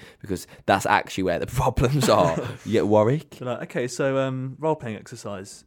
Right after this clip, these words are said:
Speaker 2: You're a security guard. I'm a student. I'm having harmless fun. What do you do?" And they just go for the ones who give the most <laughs> obtusely cunty response.
Speaker 1: <laughs> Yeah.
Speaker 2: Uh,
Speaker 1: They actually
Speaker 2: there's
Speaker 1: do.
Speaker 2: one about overdrafts.
Speaker 1: Oh, I'll be right to that.
Speaker 2: Yeah.
Speaker 1: Oh, yeah, I'm
Speaker 2: Ooh,
Speaker 1: poor, and I
Speaker 2: ooh.
Speaker 1: spend money too much.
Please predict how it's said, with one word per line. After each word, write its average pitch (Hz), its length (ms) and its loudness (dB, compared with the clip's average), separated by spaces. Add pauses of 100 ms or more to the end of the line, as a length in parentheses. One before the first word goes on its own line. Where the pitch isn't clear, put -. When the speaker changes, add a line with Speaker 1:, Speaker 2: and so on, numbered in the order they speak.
Speaker 2:
You're 165 200 -2
a - 20 -6
security 127 460 -6
guard. 104 240 -6
I'm 123 100 -4
a 120 60 -8
student. 98 320 -12
I'm 110 100 -12
having 107 280 -10
harmless 101 380 -12
fun. 95 360 -14
What 110 140 -8
do 113 60 -8
you 107 80 -10
do?" 95 220 -14 (880)
And 113 140 -12
they 104 80 -8
just - 140 -16 (160)
go 110 160 -6
for - 80 -20
the 120 60 -14
ones 110 240 -10
who 123 60 -14
give - 320 -8
the 135 60 -10
most 117 400 -10 (220)
<laughs> - 200 -16
obtusely 117 600 -6
cunty 110 420 -6
response. 107 560 -10 (120)
Speaker 1:
<laughs> - 120 -4
Yeah. 120 300 2 (920)
Speaker 2:
Uh, - 60 -2 (680)
Speaker 1:
They - 280 6
actually 127 280 0
Speaker 2:
there's 143 120 -2
Speaker 1:
do. - 60 -2
Speaker 2:
one 143 80 0
about 135 200 -2
overdrafts. 127 1080 -4
Speaker 1:
Oh, 98 260 2
I'll 90 200 0
be 92 100 -4
right 90 260 0
to 95 120 -6
that. 82 400 -8
Speaker 2:
Yeah. 104 80 0
Speaker 1:
Oh, 131 300 8
yeah, 120 280 8
I'm 139 100 8
Speaker 2:
Ooh, 127 60 0
Speaker 1:
poor, 107 480 6
and 127 220 -4
I 107 100 4
Speaker 2:
ooh. 127 40 6
Speaker 1:
spend 123 360 6
money 117 220 4
too 98 260 0
much. - 480 -6